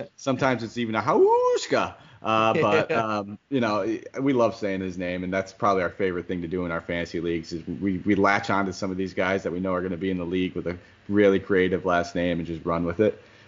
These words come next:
Speaker 2: Uh, and Hauschka's gonna be around for a while. I don't
Speaker 1: Yeah.
Speaker 2: see him going anywhere.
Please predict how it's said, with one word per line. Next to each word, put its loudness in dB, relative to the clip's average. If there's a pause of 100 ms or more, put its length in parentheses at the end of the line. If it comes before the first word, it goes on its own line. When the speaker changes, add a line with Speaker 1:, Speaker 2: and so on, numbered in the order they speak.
(120)
Speaker 2:
Uh, 2
and -2
Hauschka's 0
gonna -4
be -2
around -4
for -12
a -8
while. 0 (560)
I -4
don't 0
Speaker 1:
Yeah. -6
Speaker 2:
see -2
him -2
going -2
anywhere. -8